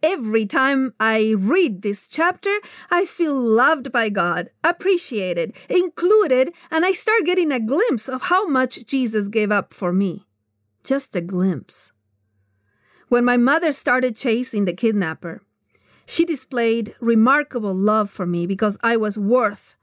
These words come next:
so much to her. And she did not care even if she had to lose her own life for me.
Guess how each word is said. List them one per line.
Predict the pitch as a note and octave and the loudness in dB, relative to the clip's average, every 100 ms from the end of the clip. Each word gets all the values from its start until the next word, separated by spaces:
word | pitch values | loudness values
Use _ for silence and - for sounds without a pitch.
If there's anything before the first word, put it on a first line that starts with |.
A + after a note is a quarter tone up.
| _ | _
so | - G#3+ F3+ | -4 -2 0
much | F#3+ G3+ - - - | 0 0 -4 -16 -8
to | F#3+ F3 - | -6 -4 -2
her. | G3+ D3+ - _ _ _ _ _ - - | -2 -4 -12 _ _ _ _ _ -16 -2
And | C4+ | 0
she | - F#4 | 2 2
did | G4 D#4 | 2 2
not | E4 F#4+ F#4 | 2 2 -2
care | - E4 D4 C4 | -2 0 0 0
even | D4+ F4 B3+ B3+ C#4+ - - | 2 2 2 -2 -4 -8 -12
if | - C4 | -4 -2
she | D#4 | 0
had | F4 - | -2 -2
to | C#4+ | 0
lose | E4+ E4 | 0 2
her | C#4+ | 2
own | D4 F4 D4+ | 4 2 2
life | C#4 A#4 C4 G#3 - - _ _ | 2 0 -2 -10 -16 -20 _ _
for | - B3 G#3 | -4 0 2
me. | G3 F3 | 2 -2